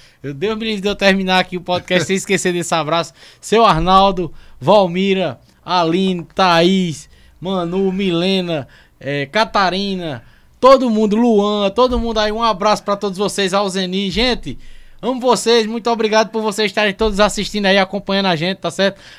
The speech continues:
Angélica já disse aqui, "Olha, tá todo mundo acompanhando lá, rapaz. Deixa eu mandar um abraço não." Tá mandado, viu? Um abraço aí, ó. Tá,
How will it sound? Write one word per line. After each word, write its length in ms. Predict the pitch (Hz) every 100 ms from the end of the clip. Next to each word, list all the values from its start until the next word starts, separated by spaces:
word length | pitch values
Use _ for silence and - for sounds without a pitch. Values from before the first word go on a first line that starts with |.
| -
Angélica 280 | 160 202 190
já 100 | 196
disse 140 | 165
aqui, 160 | 185 190
"Olha, 180 | 226 202
tá 140 | 196
todo 220 | 226 240
mundo 180 | 226 240
acompanhando 540 | 220 208 185 214 220
lá, 120 | 190 190
rapaz. 320 | 190 180 - - -
Deixa 200 | 165 196
eu 40 | 214
mandar 280 | 220 214 208
um 40 |
abraço 320 | 202 208 -
não." 140 | 180 175
Tá 160 | 208
mandado, 380 | 233 247 214 208
viu? 120 | 196
Um 40 | 214
abraço 380 | 190 196 208 202
aí, 180 | 202
ó. 140 | 160 113 - - - - - -
Tá, 240 | 185 196